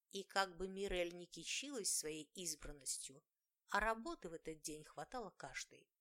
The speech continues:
Но меня это радовало, ведь с клиентами поработать мне удавалось лишь раз в году. Все остальное время я трудилась на благо фирмы Хой в своем кабинете,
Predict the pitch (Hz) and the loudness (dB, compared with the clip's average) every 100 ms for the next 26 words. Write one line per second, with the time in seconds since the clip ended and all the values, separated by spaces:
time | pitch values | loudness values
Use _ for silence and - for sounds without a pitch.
0 | _ _ _ _ _ _ _ 156 143 151 | _ _ _ _ _ _ _ -14 -12 -10
1 | 151 160 - 180 208 226 175 180 180 - | -8 -6 -4 -2 -2 -4 -8 -10 -10 -18
2 | _ _ _ _ _ _ - 202 - - | _ _ _ _ _ _ -10 4 4 4
3 | 220 247 285 240 233 220 208 196 262 240 | 2 2 2 -2 -4 4 4 6 2 0
4 | 226 240 233 220 220 240 233 233 226 214 | 0 0 2 2 4 4 4 2 2 2
5 | 220 202 214 - 214 - _ _ _ _ | 0 2 0 0 -2 -6 _ _ _ _
6 | _ _ - - 415 403 214 185 170 165 | _ _ 2 4 6 4 2 0 0 -2
7 | - 269 240 208 233 233 339 330 - 202 | -2 -2 0 0 0 -2 -2 -2 0 -2
8 | 208 208 185 - 208 180 170 - 277 277 | 0 0 0 -2 -4 -4 -8 -4 -4 -4
9 | _ _ - - 247 294 370 403 370 349 | _ _ -6 2 4 4 4 2 2 0
10 | 330 - 294 | -4 -6 -8